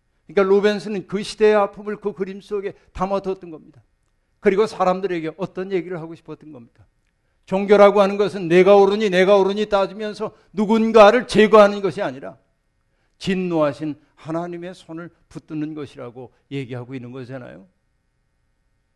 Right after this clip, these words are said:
여러분, 이게 중요한 겁니다. 무엇보다도. 그래요. 두 성인 모두 닭발스톤 운동을 벌였던 사람들입니다. 프란체스코는 가난 부인과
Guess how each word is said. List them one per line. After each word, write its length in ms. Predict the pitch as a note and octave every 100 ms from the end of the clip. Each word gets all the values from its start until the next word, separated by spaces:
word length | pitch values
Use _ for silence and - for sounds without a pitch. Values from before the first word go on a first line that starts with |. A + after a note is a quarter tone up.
| _ _ _ _
여러분, 480 | F3 F#3+ A3+ G3 E3 -
이게 720 | G3 G#3+ C4+ C#4 B3+ - _
중요한 420 | - G#3 A#3 A#3+
겁니다. 380 | B3+ G#3 G#3+ B3+
무엇보다도. 840 | G#3 G3 G3+ G3 G3+ A#3 C3 - _ _ _
그래요. 520 | F3 A#3 A#3+ D3 - _ _ _ _ _ _ _ _ _ _ _ _ _
두 200 | F#3 A#3+
성인 340 | - A3+ A3
모두 400 | G#3+ F#3 G3 F3+ -
닭발스톤 800 | - - - A3 G#3+ A3 G3+ G#3
운동을 380 | F#3+ F3+ F3
벌였던 460 | F3 D#3+ D#3+ E3 F3
사람들입니다. 760 | - C#3+ C#3+ C#3 C3 B2 C3+ A#2+ _ _ _ _ _ _ _ _
프란체스코는 920 | - E3 E3+ E3+ E3+ F3 E3+ E3+ C3 C3 _ _
가난 400 | D#3 D#3 D#3+ D#3+
부인과 680 | D3+ D3+ D3+ D3 C#3+ C3+